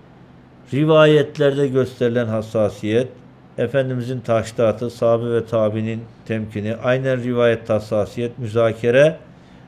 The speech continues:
sahabe ve tabinin tahkiki, tahkik yolunda rihlet, tabinin rihleti, yalan ve yalancının takibi, hıfz misyonu, hakperestlik duygusu, ilel kitapları, mevzu hadislerin ayıklanması,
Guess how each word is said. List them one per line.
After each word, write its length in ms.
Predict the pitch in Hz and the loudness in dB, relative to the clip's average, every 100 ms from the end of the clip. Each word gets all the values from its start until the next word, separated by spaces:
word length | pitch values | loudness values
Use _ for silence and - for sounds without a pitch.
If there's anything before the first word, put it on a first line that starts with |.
| - | -20
sahabe 500 | - 123 120 131 143 | -4 2 4 4 2
ve 140 | 135 | 0
tabinin 500 | 127 123 123 120 117 | 2 4 4 2 -4
tahkiki, 800 | 110 120 110 - 120 107 139 143 - | -4 -2 -2 -2 -10 -6 -6 -6 -6
tahkik 440 | 123 117 120 127 - | -2 -2 -4 -10 -4
yolunda 420 | 127 120 110 110 | -2 -2 -4 -4
rihlet, 500 | 135 120 139 131 - | -4 -2 -2 -2 -2
tabinin 560 | 117 120 120 123 127 | 2 2 0 -4 -4
rihleti, 580 | 117 110 120 113 143 151 - - - - - - | -4 -4 -4 -4 -4 -6 -8 -20 -20 -20 -20 -14
yalan 560 | 95 120 131 160 165 147 | 0 2 4 4 2 0
ve 80 | |
yalancının 640 | 127 127 127 123 113 117 104 | 2 2 4 0 -2 -6 -6
takibi, 680 | 107 127 131 143 143 151 156 - - - | 0 2 2 -2 -4 -4 -4 -14 -20 -2
hıfz 300 | 156 147 - | 0 0 -8
misyonu, 560 | 139 - - 123 135 | -10 -10 -4 -2 0
hakperestlik 760 | 131 143 - 135 120 - 131 - | -2 -2 -2 0 0 -2 -12 -6
duygusu, 300 | 135 131 160 | -6 -4 -8
ilel 320 | 135 143 147 | 2 2 2
kitapları, 800 | - 151 131 - 127 123 170 185 - - - - - - - - - - | -2 0 0 0 0 4 4 2 -12 -20 -20 -20 -20 -20 -20 -20 -14 0
mevzu 460 | 143 156 131 196 | 6 6 6 4
hadislerin 680 | 160 156 147 - 147 147 165 | 6 2 2 -2 2 2 0
ayıklanması, 1300 | 156 135 143 147 131 135 135 135 127 131 160 180 | 0 2 2 -2 -2 0 0 -2 -2 2 4 4